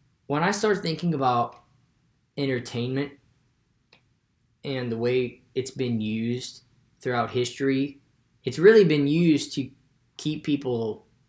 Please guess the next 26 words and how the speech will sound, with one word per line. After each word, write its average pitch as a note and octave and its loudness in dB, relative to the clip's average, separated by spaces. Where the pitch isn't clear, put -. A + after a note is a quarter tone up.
where C3 -2
they're A#2 -4
at G#2+ -6
in G#2+ -8
life, G2 -12
keep D#3 -2
'em, C#3 -6
like, A2+ -12
just C3 -4
happy C3 -4
and, A2 -4
uh, A2+ -4
enough A#2 -4
to, A2 -2
you A2+ -6
know, G#2 -8
not A#2+ -4
go A#2 0
crazy. A2+ -4
Well, B2+ -4
the B2+ -6
Colosseum, D#3+ 0
for C3+ 0
example, A#2+ -2
was B2 -2
built C#3 -2